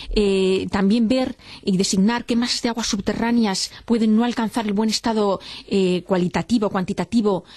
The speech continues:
que exige, eh, la Directiva Marco, ¿no? Y también se permite, por ejemplo, a este comité hacer, realizar o acordar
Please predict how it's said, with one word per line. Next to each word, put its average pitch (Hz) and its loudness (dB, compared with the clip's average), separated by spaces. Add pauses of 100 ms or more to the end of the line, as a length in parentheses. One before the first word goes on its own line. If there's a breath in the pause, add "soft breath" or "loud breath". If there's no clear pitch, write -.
(240 loud breath)
que 208 0
exige, 202 -2 (320 loud breath)
eh, 180 2
la 175 2
Directiva 175 0
Marco, 247 0
¿no? 277 2 (320 loud breath)
Y 277 2
también 294 2
se 269 0
permite, 262 2
por 269 -2
ejemplo, 254 0
a 233 0
este - -4
comité 269 2
hacer, 214 -4
realizar 202 -2
o 196 2
acordar 196 -2